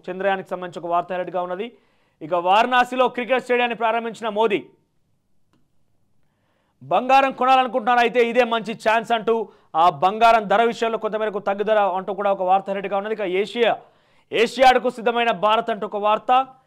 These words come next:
ఇక ఈ నాలుగు విగ్రహాలను ఇంట్లో ఉంచకండి, ఒక ప్రత్యేక కథనానికి సంబంధించినటువంటి వార్త హైలైట్గా ఉన్నది. ఇక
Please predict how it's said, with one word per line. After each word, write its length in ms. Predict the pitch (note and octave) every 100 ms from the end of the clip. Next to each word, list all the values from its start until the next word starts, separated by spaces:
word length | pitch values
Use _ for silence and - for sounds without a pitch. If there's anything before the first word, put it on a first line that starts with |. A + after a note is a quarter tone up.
| _ _ _ -
ఇక 380 | D#3+ G#3+ G3 - - _ G3+
ఈ 140 | B3
నాలుగు 280 | B3 B3+ B3
విగ్రహాలను 580 | A#3 B3 A#3+ B3 A#3+ A#3
ఇంట్లో 280 | A3 A3+
ఉంచకండి, 600 | A#3 A3+ A#3+ A3 F3+ A#2 - _ _ _ _
ఒక 200 | F#3+ F#3+
ప్రత్యేక 320 | A3 A3 A3+
కథనానికి 320 | A3 G#3+ G#3+ G#3
సంబంధించినటువంటి 680 | G3+ G3+ F#3+ G3 E3+ G3
వార్త 280 | E3 F3+ F3+
హైలైట్గా 300 | G3 F#3 F3+
ఉన్నది. 160 | F#3 A3+
ఇక 260 | G#3 D3+